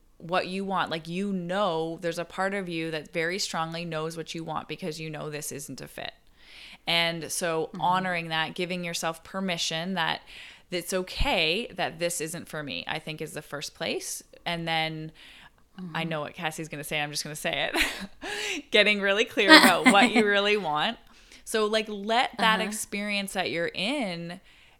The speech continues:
Speaker 1: help you clarify, "Okay, this is not what I want. What do I want? What is the experience I really wanna have in a community?"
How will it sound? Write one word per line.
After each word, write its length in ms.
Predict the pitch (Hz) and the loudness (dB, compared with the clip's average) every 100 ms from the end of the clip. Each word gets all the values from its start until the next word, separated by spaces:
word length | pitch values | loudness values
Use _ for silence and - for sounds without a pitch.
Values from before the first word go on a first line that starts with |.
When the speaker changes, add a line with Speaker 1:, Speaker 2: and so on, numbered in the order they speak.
| _ - | _ -12
Speaker 1:
help 400 | - 208 214 226 | -6 -2 -2 -2
you 120 | 214 | -8
clarify, 600 | - 214 226 226 190 170 | -6 -4 -2 -2 0 0
"Okay, 280 | 185 208 165 | -2 -2 -2
this 240 | 165 196 | -2 -4
is 160 | 269 240 | -4 -4
not 480 | 175 165 156 165 - | -4 -4 0 0 0
what 140 | - | -6
I 80 | - | -8
want. 340 | 58 - 170 156 | -10 -10 -12 -12
What 300 | 190 269 - | -12 -12 -12
do 200 | 262 233 | -8 -6
I 180 | 208 | -6
want? 360 | 170 156 139 139 | -8 -8 -8 -6
What 200 | 170 208 | -4 -2
is 180 | 254 208 | -4 -4
the 140 | 185 | -4
experience 720 | 170 - - 170 165 160 160 | -4 -8 -10 -8 -8 -8 -8
I 60 | 160 | -10
really 420 | 143 151 170 170 | -12 -10 -6 -6
wanna 340 | 160 151 143 156 | -6 -6 -6 -6
have 320 | 147 139 143 | -6 -4 -4
in 60 | 139 | -8
a 40 | |
community?" 640 | 139 - 139 - - - | -12 -12 -12 -12 -14 -20